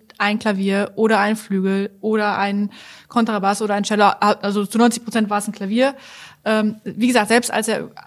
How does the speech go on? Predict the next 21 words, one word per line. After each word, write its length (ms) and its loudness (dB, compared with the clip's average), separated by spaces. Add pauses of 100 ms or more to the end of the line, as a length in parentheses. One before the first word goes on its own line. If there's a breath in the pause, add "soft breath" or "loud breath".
(200)
am, 340 -6
am 160 -4
Putzen 500 -2
war 420 0 (1300)
in 200 4
diesem, 640 -2
äh, 240 -6 (100)
Eingangsbereich, 1000 0
wa-, 220 -8 (280)
wo 600 -4
um 120 -2
Gottes 360 0
Willen 160 0
auf 80 -4
gar 100 -6
kein 200 -4
Klavier 560 0 (360)
irgendwie 320 0
hätte 180 -2
sein 220 2
müssen, 420 -2